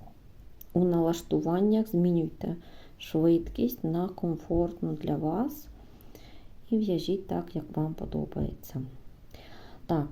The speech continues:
а зараз ви можете ставити на паузу, продовжувати самостійно до кінця рядочка, да, тому що я на цьому цей ряд залиша-, е, завершую показувати. Так, я закінчую дев'ятий рядочок, і що я тут роблю?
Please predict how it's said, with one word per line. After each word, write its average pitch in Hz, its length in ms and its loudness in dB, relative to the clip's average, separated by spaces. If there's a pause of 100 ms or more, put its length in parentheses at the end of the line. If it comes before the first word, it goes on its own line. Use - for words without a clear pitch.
а 160 60 2
зараз 214 340 0
ви 180 80 -2
можете 165 420 0
ставити 151 480 0
на 156 140 0
паузу, 240 480 2
продовжувати 165 800 -2
самостійно 160 680 -2
до 170 140 -2
кінця 165 400 -4
рядочка, 214 580 -2
да, 208 200 2 (240)
тому 180 260 -2
що - 220 -4
я 175 140 0
на 180 140 -2
цьому 180 320 -2
цей 196 180 -4
ряд 170 220 -4
залиша-, 196 500 -4
е, 165 140 4
завершую 165 720 2
показувати. - 760 -10 (1500)
Так, - 160 -6
я 175 200 4
закінчую 170 800 0
дев'ятий 170 640 4
рядочок, 185 760 4
і 185 60 -2
що 196 220 2
я 196 80 4
тут 190 240 -2
роблю? 180 380 4